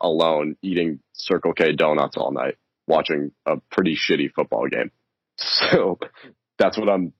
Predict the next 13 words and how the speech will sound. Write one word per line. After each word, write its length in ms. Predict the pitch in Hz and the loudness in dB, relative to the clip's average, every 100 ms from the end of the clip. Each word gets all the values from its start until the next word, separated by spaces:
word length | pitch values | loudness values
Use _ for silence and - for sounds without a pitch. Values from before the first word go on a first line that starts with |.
| _ | _
doing 280 | 92 85 82 | -2 0 0
with 120 | 78 | -2
my 140 | 80 71 | -2 0
time 400 | 80 76 69 - _ _ _ _ _ _ _ | 0 -2 -4 -8 _ _ _ _ _ _ _
because 480 | 80 - 76 71 - _ _ _ _ | -8 -2 -2 -2 -10 _ _ _ _
it's 240 | 80 78 - | -6 -4 0
such 180 | 90 92 | 0 2
a 80 | |
weird 300 | 80 82 82 80 | 0 2 2 2
lull 240 | 78 73 | 2 2
period 400 | - 67 67 69 | 0 0 0 0
between 320 | - 78 73 | -2 0 2
breaks. 420 | 78 69 - - | 2 2 0 -8